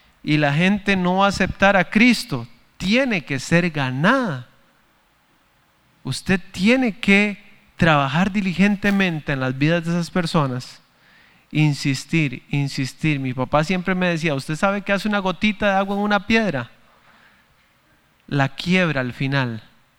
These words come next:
Un golpecito tras otro, pequeñito, pequeñito, pero constante. Sobre todo, sobre todo en oración.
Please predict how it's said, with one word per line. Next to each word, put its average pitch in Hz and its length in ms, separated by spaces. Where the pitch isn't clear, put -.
Un 175 160
golpecito 196 800
tras - 360
otro, 151 460
pequeñito, 156 720
pequeñito, 147 760
pero 127 260
constante. 139 880
Sobre 147 560
todo, 233 500
sobre 139 480
todo 180 440
en 151 140
oración. 131 640